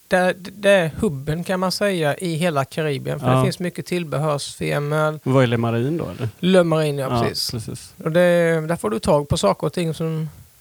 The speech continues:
Speaker 1: Så att
Speaker 2: Det är ju enda stället i stort sett som
Speaker 1: Ja.
Speaker 2: jag i alla fall, eh,
Speaker 1: Så är det.
Speaker 2: när vi var där så seglade vi ju liksom fram och tillbaka till Le Marin hela tiden.
Speaker 1: Ja.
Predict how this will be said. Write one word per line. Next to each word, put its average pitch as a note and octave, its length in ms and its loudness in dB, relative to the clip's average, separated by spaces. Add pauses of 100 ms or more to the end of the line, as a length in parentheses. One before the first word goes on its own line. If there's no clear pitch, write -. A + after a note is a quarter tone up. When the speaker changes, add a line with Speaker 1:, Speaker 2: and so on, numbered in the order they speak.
(140)
Speaker 1:
Så - 200 -12
att - 280 -12
Speaker 2:
Det B2+ 160 0
är C3 40 4
ju C#3+ 60 6
enda A#2+ 240 2
stället A#2 320 -4
i C#3 60 -4
stort C3 200 -4
sett A#2 140 -2
som A2+ 180 -4
Speaker 1:
Ja. B2 180 6
Speaker 2:
jag C3 100 0
i C3 40 0
alla A#2+ 140 -2
fall, A#2 240 -2
eh, B2 180 -6 (100)
Speaker 1:
Så D3 160 2
är C#3+ 100 6
det. B2+ 120 -2
Speaker 2:
när C3+ 200 0
vi B2+ 140 -2
var C#3+ 120 -2
där B2+ 140 0
så B2 120 -6
seglade A2+ 420 -6
vi B2+ 80 -4
ju B2 80 -2
liksom A#2+ 340 -6 (320)
fram B2 340 0
och A2+ 60 -6
tillbaka A2+ 440 -4
till C3+ 140 -4
Le A#2+ 60 0
Marin A2+ 320 -2
hela A#2+ 160 -4
tiden. B2 360 -4 (320)
Speaker 1:
Ja. B2+ 240 -4